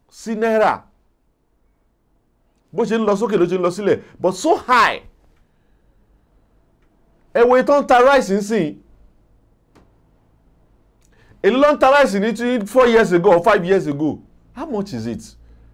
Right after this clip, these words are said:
So everybody will keep complaining. So what I just need is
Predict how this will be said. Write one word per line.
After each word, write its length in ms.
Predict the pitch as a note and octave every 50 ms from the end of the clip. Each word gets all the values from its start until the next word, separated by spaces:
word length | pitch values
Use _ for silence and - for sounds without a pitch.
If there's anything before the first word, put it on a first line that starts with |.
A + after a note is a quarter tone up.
| _ - - - _ _ - - - - - - _ - _ _ _ - _ - _ _ _ _ _ _ _ _ _ - _ _ _ - _ _ _ _ _ -
So 220 | - - D4+ A#3+
everybody 440 | C4+ E4+ E4+ E4 C#4+ C4 C#4 C4+ C#4
will 180 | B3 G3+ F#3+ G3+
keep 240 | - A#3 G3+ G3+
complaining. 680 | - F#3+ F3+ E3+ - F3+ G3 G#3+ F#3+ E3 C3 G2 - - - _ _ _ _ _ _ _ _ _ _ _
So 340 | - - D#4 D4+ A#3 G3+ - -
what 200 | G3+ C#4+ E4 -
I 140 | - G#3
just 260 | F#3+ G#3 A#3+ B3+ G#3 F#3
need 120 | A3+ F#3+
is 80 | F#3